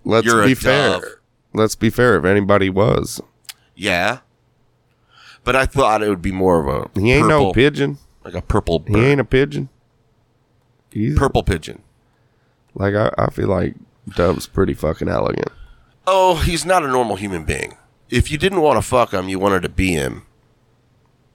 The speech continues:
Speaker 1: Um, and fuck him.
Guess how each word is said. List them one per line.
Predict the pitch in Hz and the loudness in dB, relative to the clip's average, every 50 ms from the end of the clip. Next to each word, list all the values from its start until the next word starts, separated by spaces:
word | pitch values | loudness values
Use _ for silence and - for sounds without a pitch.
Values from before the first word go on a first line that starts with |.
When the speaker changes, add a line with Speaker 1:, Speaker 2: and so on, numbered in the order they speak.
| _ _ _ _ _ _ _ _ _ _ _ _ _ _ - | _ _ _ _ _ _ _ _ _ _ _ _ _ _ -2
Speaker 1:
Um, | 113 123 117 113 101 95 92 90 90 90 85 80 - - - - - - - | 0 2 4 4 2 2 0 -2 -6 -10 -12 -14 -16 -18 -20 -20 -16 -6 -2
and | 92 104 131 131 95 82 | 0 0 0 0 -4 -6
fuck | - - - - - - - | -10 -10 -10 -10 -12 -12 -12
him. | - 107 | -12 -14